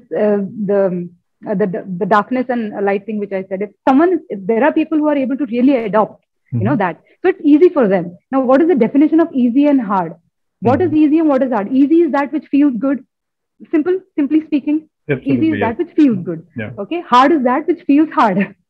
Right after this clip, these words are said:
Speaker 2: Hmm.
Speaker 1: It doesn't feel good, isn't it?
Speaker 2: Mm-hmm.
Speaker 1: So if I say, like, you know, uh, let's, let's say to transform yourself, you have to do these minute meditations. Let's say one minute every half an hour, one minute every half an hour. This one minute,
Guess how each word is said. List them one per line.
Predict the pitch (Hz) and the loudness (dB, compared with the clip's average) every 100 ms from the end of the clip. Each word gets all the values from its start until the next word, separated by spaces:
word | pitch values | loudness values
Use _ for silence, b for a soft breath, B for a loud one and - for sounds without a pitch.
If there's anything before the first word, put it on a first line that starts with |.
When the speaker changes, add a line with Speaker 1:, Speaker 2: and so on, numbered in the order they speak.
| - | -4
Speaker 2:
Hmm. | 123 104 | -2 -2
Speaker 1:
It | 247 | 0
doesn't | 359 381 349 | 0 0 2
feel | 302 233 | 2 2
good, | 214 180 165 _ _ _ _ _ 302 | 2 0 -4 _ _ _ _ _ -10
isn't | 370 247 | -6 -4
it? | 180 - _ | -6 -12 _
Speaker 2:
Mm-hmm. | 120 98 113 | -6 -6 -6
Speaker 1:
So | 381 480 381 - | -6 -6 -8 -8
if | 320 | -4
I | 381 403 403 | -2 -2 -2
say, | 370 392 | -4 -2
like, | 339 - - | -2 -6 -8
you | - 285 | -4 -2
know, | 403 349 - | -2 -4 -8
uh, | 262 233 - | -6 -6 -6
let's, | 269 330 330 | -2 -2 0
let's | 302 330 | 0 2
say | 339 330 - 220 - | 2 0 -2 -16 -8
to | 302 | -2
transform | 277 233 233 294 302 | 0 0 2 4 6
yourself, | 311 - 262 269 | 4 2 0 0
you | 277 | -2
have | 262 | -2
to | 285 | -2
do | 269 | 2
these | 277 | 2
minute | 247 233 254 247 | 4 2 2 0
meditations. | 240 208 202 185 190 220 | 0 0 -2 -4 -6 -4
Let's | 226 226 | -6 -4
say | 254 | -2
one | 226 226 | 0 0
minute | 233 240 240 | 0 -2 -6
every | 208 220 | -6 -6
half | 196 175 | -6 -8
an | 175 | -8
hour, | 170 | -6
one | 196 226 | -4 -4
minute | 240 254 | -4 -8
every | - 190 214 | -12 -6 -4
half | 202 185 | -4 -6
an | 190 | -8
hour. | 175 b b | -10 b b
This | 349 330 | 0 4
one | 254 285 294 | 4 6 6
minute, | 214 175 - | 4 0 -6